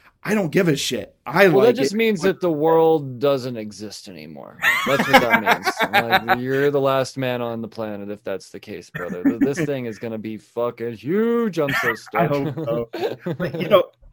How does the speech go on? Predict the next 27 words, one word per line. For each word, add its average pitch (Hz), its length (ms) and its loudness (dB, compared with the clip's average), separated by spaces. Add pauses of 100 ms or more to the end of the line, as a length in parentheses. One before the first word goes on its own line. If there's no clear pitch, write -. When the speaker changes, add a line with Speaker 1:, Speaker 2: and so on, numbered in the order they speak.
(260)
Speaker 1:
I, 233 200 6
I 214 60 2
still 247 200 4
believe 170 280 2
in 151 80 0
a 139 40 -2
little 147 180 2
bit 139 100 0
of 123 60 -2
that 120 160 -4
field 135 220 -4
of 120 80 -6
dreams. 104 500 -10 (300)
If - 100 -16
you 120 60 -6
build 175 400 -2
it, 98 240 -12 (140)
they 110 100 -8
will 101 140 -12
come. - 440 -16 (220)
And, 98 200 -6
you 123 140 -6
know, 139 80 -4 (140)
Speaker 2:
Absolutely. 151 80 -2
Speaker 1:
that, 190 180 -10
that's 175 200 -8
it. 135 200 -4